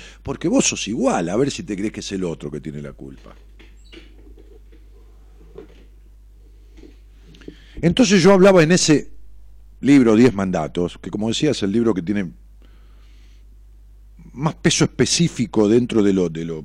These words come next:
gravitacional, de lo psicológico, de la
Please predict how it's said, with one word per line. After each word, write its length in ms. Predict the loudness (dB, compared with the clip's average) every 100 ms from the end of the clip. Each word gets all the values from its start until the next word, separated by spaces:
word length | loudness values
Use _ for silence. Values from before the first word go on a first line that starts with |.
| -16
gravitacional, 920 | -18 -14 -10 -10 -10 -10 -6 -2 0 -2
de 80 |
lo 100 | -4
psicológico, 800 | -8 -10 -8 -4 -4 -6 -10 -8
de 80 | -8
la 160 | -8